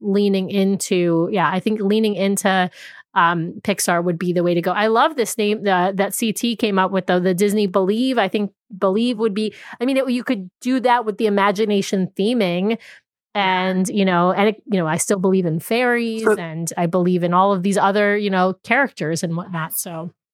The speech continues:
Speaker 2: The, the only problem with imagination is, again, we're gonna have this problem where there's stuff on one ship that then should have been on the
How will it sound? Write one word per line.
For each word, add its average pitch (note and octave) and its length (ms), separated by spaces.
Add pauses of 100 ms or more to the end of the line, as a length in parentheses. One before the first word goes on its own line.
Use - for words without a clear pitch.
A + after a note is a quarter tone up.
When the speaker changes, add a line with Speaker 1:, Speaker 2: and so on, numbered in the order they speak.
Speaker 2:
The, E3 200
the E3+ 140
only G3 160
problem G#3 240
with F#3 140
imagination C3+ 680
is, A#2 200
again, D3 400
we're B2+ 80
gonna B2 140
have B2+ 120
this B2 140
problem C3+ 340
where B2 140
there's A#2 180
stuff C3+ 300
on A#2 180
one B2 220
ship F3+ 340
that C#3 140
then B2+ 160
should - 180
have A2 100
been B2 160
on A2+ 140
the G#2+ 320